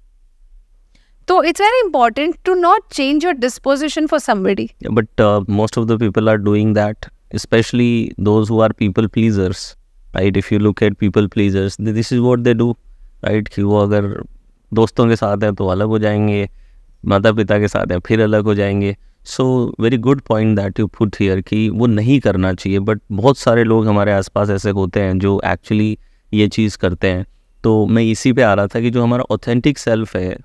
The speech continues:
Speaker 2: how, how people can get courage to express their authentic self, right? कि अपने ऑथेंटिक सेल्फ को वो एक्सप्रेस कर सकें, कि instead of कई बार वो बहुत ही एक मेलिएबल सेल्फ लेकर के चलते हैं जो बिल्कुल चेंज होता
Speaker 1: They
Speaker 2: जा रहा
Speaker 1: keep
Speaker 2: है।
Speaker 1: changing,
Speaker 2: यस।
Speaker 1: जैसे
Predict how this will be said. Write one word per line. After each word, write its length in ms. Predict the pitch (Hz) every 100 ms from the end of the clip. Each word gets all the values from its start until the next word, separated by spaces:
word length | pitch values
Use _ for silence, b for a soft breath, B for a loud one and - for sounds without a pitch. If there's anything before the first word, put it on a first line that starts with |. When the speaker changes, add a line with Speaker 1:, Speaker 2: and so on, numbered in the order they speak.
| -
Speaker 2:
how, 180 | 120 127 _ - - _ _ -
how 240 | 113 127 117
people 340 | 113 101 120 113
can 280 | 113 110 104
get 60 | 95 -
courage 400 | 101 98 95 - -
to 140 | 98
express 420 | 95 - 104 104 101
their 240 | 101 110
authentic 560 | - 95 90 98 - 104
self, 240 | 90 95 - -
right? 260 | 101 95 95
कि 100 | 104
अपने 240 | 90 101
ऑथेंटिक 460 | 98 - 98 95 101
सेल्फ 280 | - 98 -
को 140 | 104
वो 260 | 101 101 - - - -
एक्सप्रेस 420 | 98 - 101 104
कर 160 | - 95
सकें, 400 | - 92 104 101
कि 180 | 104 98
instead 420 | 98 - 113 113
of 320 | 110 110 - -
कई 160 | 104 104
बार 240 | 104 104
वो 160 | 104 101
बहुत 320 | 98 101 -
ही 260 | 107 107 - _ _
एक 100 | -
मेलिएबल 600 | 107 101 101 107 113 127
सेल्फ 360 | 123 - 107 -
लेकर 280 | 101 92 101
के 100 | 104
चलते 340 | 95 95 92
हैं 160 | 101 101
जो 320 | 104 101 98
बिल्कुल 720 | 92 98 - 101 98 90 87 87
चेंज 280 | - 110 117
होता 200 | 104 95
Speaker 1:
They 120 | 98
Speaker 2:
जा 60 | 95
रहा 140 | -
Speaker 1:
keep 100 | -
Speaker 2:
है। 120 | 277 233
Speaker 1:
changing, 340 | 233 269 294
Speaker 2:
यस। 120 | 294
Speaker 1:
जैसे 340 | 240 262 294